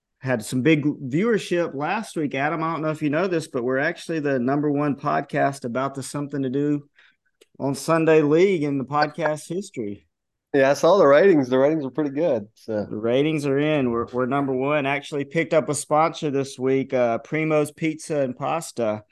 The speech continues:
Speaker 1: Come on in. It's Primo time. So there's our sponsor for the week. <laughs>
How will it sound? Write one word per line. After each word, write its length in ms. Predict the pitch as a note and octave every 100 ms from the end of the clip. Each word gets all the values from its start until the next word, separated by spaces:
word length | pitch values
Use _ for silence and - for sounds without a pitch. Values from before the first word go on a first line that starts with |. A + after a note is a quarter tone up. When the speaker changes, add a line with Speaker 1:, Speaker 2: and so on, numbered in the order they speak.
| _ _ _ _ _
Speaker 1:
Come 220 | - D#3 D3+
on 200 | C#3+ D3
in. 260 | E3+ C#3
It's 420 | C3 - - - - _ _
Primo 480 | - D#3 E3+ D3 B2
time. 640 | - A#2+ G#2+ G2 F#2 F#2+ G2 _ _ _
So 560 | - - A2+ A2 G#2+ - _ - _ _ _ -
there's 220 | B2+ C#3
our 120 | C3
sponsor 580 | A#2 - D3 D#3+ E3 D#3
for 220 | C#3+ C#3+
the 120 | C3 B2+
week. 600 | B2 - - _ - -
<laughs> 120 | F3+